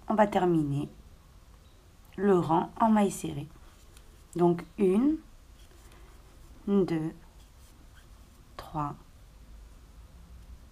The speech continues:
quatre et cinq. Maintenant, on fait,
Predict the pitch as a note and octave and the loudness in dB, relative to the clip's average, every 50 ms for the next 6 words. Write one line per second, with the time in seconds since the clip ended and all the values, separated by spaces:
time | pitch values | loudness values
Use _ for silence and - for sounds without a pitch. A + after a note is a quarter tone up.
0 | - - - - - - - - - - - - - - - - - - - - | -20 -20 -20 -20 -20 -20 -20 -20 -20 -20 -20 -20 -20 -20 -20 -20 -20 -20 -20 -20
1 | - - - - - - - - - - - - - - - - - - - - | -20 -20 -20 -20 -20 -20 -20 -20 -20 -20 -20 -20 -20 -20 -20 -20 -20 -20 -20 -20
2 | - - - - - - - - - - - - - - - - - - D#3 E3 | -20 -20 -20 -20 -20 -20 -20 -20 -20 -20 -20 -20 -20 -20 -20 -14 -10 -8 -8 -8
3 | F3 - - - - - - - - - - - - - - - - - - - | -10 -12 -16 -20 -20 -20 -20 -20 -20 -20 -20 -20 -20 -20 -20 -20 -20 -20 -20 -20
4 | - - - - - - - - - - - - - - - - - - - - | -20 -20 -20 -20 -20 -20 -20 -20 -20 -20 -20 -20 -20 -20 -20 -20 -20 -12 -4 0
5 | C4 B3+ A#3+ - - - - E3+ D#3+ D#3+ E3 - - - - - - - - - | 0 0 0 0 -4 -4 -4 -2 -2 -2 -4 -6 -10 -16 -20 -20 -20 -20 -20 -20
6 | - - - - - - - G3+ G3+ G3 G3 F#3+ F#3+ F#3 F3+ F3 - - G#3+ B3+ | -20 -20 -20 -20 -20 -8 -2 0 2 4 4 4 4 4 2 0 -4 -4 -4 -4
7 | D4 | -4